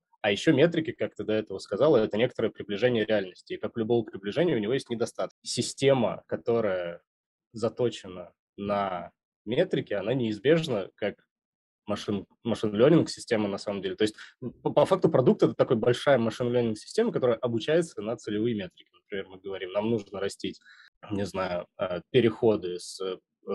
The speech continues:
выдачи или там заказы, и за, там, годы, месяцы работы,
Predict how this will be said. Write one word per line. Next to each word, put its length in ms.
выдачи 420
или 560
там 140
заказы, 580
и 540
за, 720
там, 260
годы, 460
месяцы 720
работы, 720